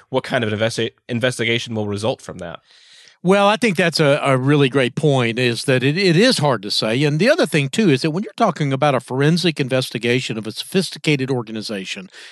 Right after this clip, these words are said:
Speaker 2: it's a billion dollar a year organization, uh, or nearly a billion dollars a year in revenue. Uh, going back more than ten years,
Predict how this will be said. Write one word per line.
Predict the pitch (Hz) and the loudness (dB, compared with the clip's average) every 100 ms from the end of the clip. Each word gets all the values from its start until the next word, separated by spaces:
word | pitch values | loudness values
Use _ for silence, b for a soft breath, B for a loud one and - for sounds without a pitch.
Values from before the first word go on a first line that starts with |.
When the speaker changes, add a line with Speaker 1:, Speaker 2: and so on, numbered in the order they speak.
| B | B
Speaker 2:
it's | - | -4
a | 135 | -2
billion | - 151 156 135 123 | 2 4 4 2 0
dollar | 123 117 104 | 0 0 -4
a | |
year | 107 110 | -6 -6
organization, | 101 104 101 92 85 101 98 - 92 B B B B B - | -6 -8 -10 -12 -10 -8 -8 -10 -12 B B B B B -10
uh, | 98 | -6
or | 98 | -6
nearly | 104 135 143 101 | -2 0 0 -2
a | 90 | -6
billion | 107 95 92 | -6 -6 -6
dollars | 92 87 85 110 - | -6 -8 -10 -14 -14
a | 104 | -12
year | 95 92 92 98 | -8 -6 -6 -8
in | 104 92 92 95 - | -10 -10 -12 -14 -10
revenue. | 95 92 92 92 B B B B - | -10 -8 -8 -10 B B B B -8
Uh, | 120 120 | -4 0
going | 151 262 220 | 4 4 4
back | 165 160 147 | 0 -2 -2
more | 147 | 0
than | 131 120 | 0 -2
ten | 160 123 | -4 -2
years, | 131 156 135 117 - | 0 2 2 0 -2